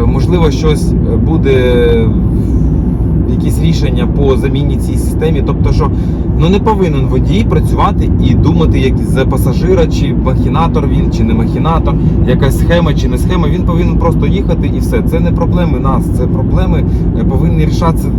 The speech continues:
рішатися там. Не водії повинні це, е, всі схеми викривати і, е, ріша-,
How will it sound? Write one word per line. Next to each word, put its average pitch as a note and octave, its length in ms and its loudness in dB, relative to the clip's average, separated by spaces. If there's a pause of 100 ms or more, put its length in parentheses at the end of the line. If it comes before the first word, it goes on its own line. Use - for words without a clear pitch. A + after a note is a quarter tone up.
(120)
рішатися - 480 -2
там. - 280 0
Не - 80 0
водії - 340 0
повинні - 400 0
це, - 200 2
е, D#2+ 60 -2 (580)
всі - 160 0
схеми - 380 0
викривати - 600 0
і, - 340 0
е, - 60 -2 (1300)
ріша-, - 400 0